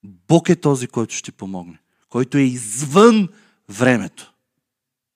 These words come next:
и пространството. Има неща, които ще трябва да осъзнаваме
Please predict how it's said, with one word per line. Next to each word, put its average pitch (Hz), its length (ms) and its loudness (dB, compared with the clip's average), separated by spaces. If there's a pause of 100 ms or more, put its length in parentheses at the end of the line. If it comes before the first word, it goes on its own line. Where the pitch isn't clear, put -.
(400)
и 120 80 -8
пространството. - 800 -12 (2500)
Има 113 200 -10
неща, 151 320 -8
които 160 340 -8
ще - 200 -8
трябва 156 200 -2
да 151 80 -2
осъзнаваме 131 800 -6